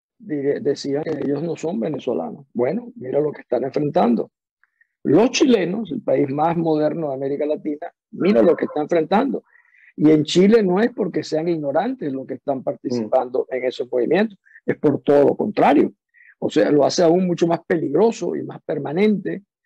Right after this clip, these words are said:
Speaker 1: eh, una reorientación política de Chile, porque lo están haciendo gente que tiene una carga ideológica muy fuerte, eh, que no, no es igual a la que, por ejemplo, puede ser el caso del Perú o de Nicaragua.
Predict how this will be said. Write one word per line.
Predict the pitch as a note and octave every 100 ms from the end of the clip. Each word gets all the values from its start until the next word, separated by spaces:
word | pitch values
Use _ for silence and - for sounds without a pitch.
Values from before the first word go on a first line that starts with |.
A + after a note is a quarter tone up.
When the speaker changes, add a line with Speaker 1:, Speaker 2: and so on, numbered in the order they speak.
| _ _ -
Speaker 1:
eh, | C3+ C3+ B2 -
una | C#3+ D3+ D3+
reorientación | D3 D#3 C#3+ C3+ C3+ B2+ D3+ C#3+ D3
política | D3+ C#3+ C3+ D3+ D#3+
de | E3+
Chile, | - F3 G#3
porque | D#3+ B2
lo | -
están | - C#3
haciendo | D3 - D#3+ E3
gente | D3 D3 F3+
que | D3
tiene | - D3 D3+ E3+ _ _ _ -
una | C#3+ D3
carga | D3+ C#3+ C#3+ D#3
ideológica | C3 C3+ C3+ D3+ C#3
muy | C#3+ D3+
fuerte, | G#3 G#3+ D3 C3+ _ _ _ _ _ _ _
eh, | C#3+ C3 C3 B2+ B2+ B2 -
que | E3 E3 - _
no, | C#3 C3+ -
no | C#3 C#3 C#3
es | C#3
igual | D3 C#3 C#3 B2
a | C3+
la | A#2+
que, | B2+
por | - B2
ejemplo, | A#2+ C#3+ A#2
puede | C3
ser | B2 C3
el | -
caso | C3 -
del | B2+
Perú | - - D#3+ F3 C#3+
o | A2
de | -
Nicaragua. | - D3+ D#3 - G#2